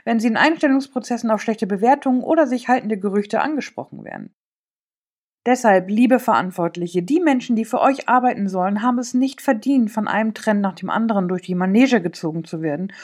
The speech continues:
oder über schon bekannte Fehler zu stolpern, die ihr schon längst hättet aus dem Weg räumen können. Und sie werden es auch künftig immer weniger zulassen.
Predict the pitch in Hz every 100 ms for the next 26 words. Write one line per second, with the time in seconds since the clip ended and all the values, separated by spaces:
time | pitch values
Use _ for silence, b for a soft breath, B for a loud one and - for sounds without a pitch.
0 | B B - 302 302 247 240 240 269 247
1 | 247 - 247 240 240 262 294 220 - 165
2 | - 160 165 165 B B B - 254 294
3 | 294 247 240 254 254 220 202 185 208 196
4 | 240 240 143 - - - - - 180 _
5 | _ _ _ _ _ _ _ b b b
6 | b b _ - 233 254 240 311 320 240
7 | - 240 302 339 339 269 254 262 240 269
8 | 233 220 - 349 349 82 - - - 160